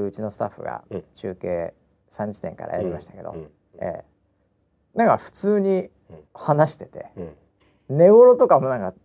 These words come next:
Speaker 1: テンション感があいつなんかよくわかんない。<laughs>「これ、なん、どうしたらいいんですかね？」みたいな。
Speaker 2: <laughs>
Speaker 1: この、ね。で、なんか、
Speaker 2: あー。
Speaker 1: なんか、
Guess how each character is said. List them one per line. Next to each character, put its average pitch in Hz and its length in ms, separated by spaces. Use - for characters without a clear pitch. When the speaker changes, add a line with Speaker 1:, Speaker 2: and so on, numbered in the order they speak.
Speaker 1:
テ 196 120
ン 214 100
シ 214 100
ョ 220 40
ン 190 40
感 139 200
が 113 80
あ 104 60
い 104 40
つ - 100
な 113 120
ん 101 40
か 101 60
よ 143 140
く - 100
わ - 80
か 170 140
ん 175 80
な 156 80
い。 - 60
<laughs> - 520
「こ - 140
れ、 131 80
な 170 260
ん、 147 280
ど 262 160
う 226 80
し - 80
た 135 60
ら 117 60
い - 20
い - 40
ん - 40
で 87 40
す - 60
か 92 120
ね？」 92 220
み 87 60
た - 100
い - 40
な。 - 180
Speaker 2:
<laughs> - 80
Speaker 1:
こ 240 120
の、 208 240
ね。 240 280
で、 247 120
な 330 140
ん 269 40
か、 151 460
Speaker 2:
あ - 40
ー。 - 20
Speaker 1:
な 453 280
ん 392 60
か、 160 580